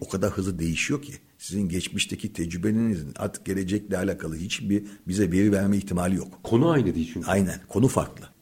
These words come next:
Speaker 1: Ya biz tabii ki yani bizim gibi böyle orta yaş buradakilerin bunları çok iyi dinleyip, çok iyi anlayıp geleceği sentezlemesi lazım.
Speaker 2: Aslında en büyük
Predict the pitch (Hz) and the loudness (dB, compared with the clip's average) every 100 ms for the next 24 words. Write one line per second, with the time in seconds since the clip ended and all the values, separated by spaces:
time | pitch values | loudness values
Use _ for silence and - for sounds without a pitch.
0 | - 82 98 - - 80 - 85 78 85 | -12 -4 -2 4 6 6 2 -4 -6 -6
1 | 90 87 85 73 - _ - 95 117 113 | -4 -2 -2 -6 -14 _ -8 0 4 6
2 | 104 98 92 101 - 120 95 - - _ | 6 4 4 4 8 8 8 0 -10 _
3 | 71 82 82 85 - 104 170 175 - 95 | -10 -10 -6 -6 -2 0 0 -2 -4 -2
4 | 127 143 127 - 147 139 92 85 85 95 | 2 4 4 2 2 2 2 2 0 0
5 | 135 131 135 101 85 - - - 92 117 | 0 2 4 4 2 0 -4 0 4 6
6 | 107 143 185 202 123 - 110 110 113 110 | 8 8 8 6 2 2 4 4 6 6
7 | 113 113 113 95 82 - - - 120 - | 8 6 6 2 0 -6 -14 -2 0 2
8 | 185 175 170 170 170 | 4 6 4 2 0